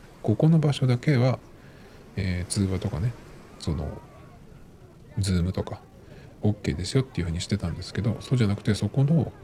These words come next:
スペース全体でいいですよっていう風にしちゃったんですよ。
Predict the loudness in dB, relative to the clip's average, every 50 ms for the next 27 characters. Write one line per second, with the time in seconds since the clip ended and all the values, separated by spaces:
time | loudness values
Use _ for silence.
0 | -20 -20 -20 -20 -20 -20 -18 -16 -6 -2 0 0 0 -2 -4 -6 -8 -8 -10 -14
1 | -10 -6 -2 2 4 4 4 4 4 4 4 4 4 4 4 4 4 2 2 0
2 | -4 -6 -8 -8 -8 -6 -6 -6 -4 -4 -4 -4 -4 -4 -4 -2 0 0 0 0
3 | -2 -6 -12